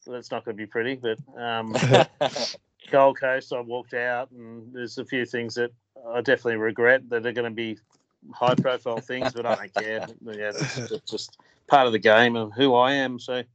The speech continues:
Speaker 1: people that don't like it, don't like it, but we've had a team that's been together for, you know, nearly three years now. No one's left, so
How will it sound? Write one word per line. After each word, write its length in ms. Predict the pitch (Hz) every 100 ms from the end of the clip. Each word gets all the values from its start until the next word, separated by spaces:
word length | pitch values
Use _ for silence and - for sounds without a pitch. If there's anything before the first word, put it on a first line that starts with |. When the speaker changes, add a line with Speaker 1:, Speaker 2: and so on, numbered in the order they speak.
| _ _ _ _ _
Speaker 1:
people 240 | 160 147
that 60 | 139
don't 220 | 143 143
like 240 | 139 147
it, 140 | 151 -
don't 200 | 135 135
like 200 | 135 139
it, 140 | 151 120
but 160 | 123 120 _ _ _ _ _ _ _ _ _
we've 100 | 120
had 120 | 123
a 60 | 117
team 300 | - 135 131
that's 120 | 123
been 220 | - 127
together 300 | 117 123 123
for, 280 | 120 127 120 - _ _ _ 262
you 80 | 135
know, 100 | 120
nearly 200 | 123 123
three 260 | - 123 120
years 260 | 127 131
now. 180 | 120 123
No 160 | 127 123
one's 180 | 113
left, 260 | 110 127 120
so 320 | - 120 117